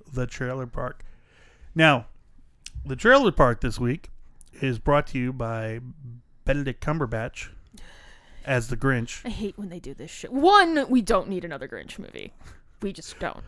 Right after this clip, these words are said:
Speaker 2: And this is coming from someone who saw that Jim Carrey one in the theater entirely too many times.
Speaker 1: Uh, y-, wait, wait, wait, wait. We have to back up. You saw that movie in theaters more than once? Three times?
Speaker 2: Yep.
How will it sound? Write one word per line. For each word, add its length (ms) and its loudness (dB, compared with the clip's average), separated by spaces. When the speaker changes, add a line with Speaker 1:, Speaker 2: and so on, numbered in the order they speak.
Speaker 2:
And 100 0
this 120 4
is 80 2
coming 340 10
from 180 -2
someone 480 0
who 80 -4
saw 240 4
that 160 4
Jim 180 4
Carrey 320 4
one 240 4
in 240 0
the 80 2
theater 640 4
entirely 520 -8
too 120 -14
many 200 -14
times. 480 -10
Speaker 1:
Uh, 60 -4
y-, 260 2
wait, 220 12
wait, 160 12
wait, 300 10
wait. 300 6
We 140 4
have 140 6
to 60 0
back 300 8
up. 200 6
You 220 8
saw 280 10
that 180 4
movie 480 4
in 200 6
theaters 500 4
more 520 6
than 440 4
once? 560 0
Three 400 4
times? 760 0
Speaker 2:
Yep. 120 -8